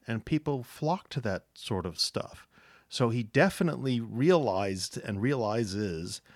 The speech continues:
that this is a way to gain supporters. And unfortunately, this is one of the things that turns conspiracy theories f-, from the back room of a pizza joint with a couple people talking about something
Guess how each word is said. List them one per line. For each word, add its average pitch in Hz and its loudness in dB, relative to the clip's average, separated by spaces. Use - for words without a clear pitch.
that 113 -2
this 135 0
is 123 -2
a 123 2
way 107 2
to - -6
gain 101 -4
supporters. - -4
And 120 0
unfortunately, 127 -2
this 131 -4
is 127 -6
one 127 -2
of 117 -2
the 120 -2
things 117 -4
that 104 -4
turns 113 -2
conspiracy 117 -2
theories 95 -4
f-, - -14
from 107 2
the 101 -2
back 110 2
room 110 4
of 92 -2
a 90 -10
pizza 131 -2
joint 101 -2
with 98 -4
a 98 -4
couple 107 -2
people 107 -4
talking 101 -2
about 87 -8
something 90 -8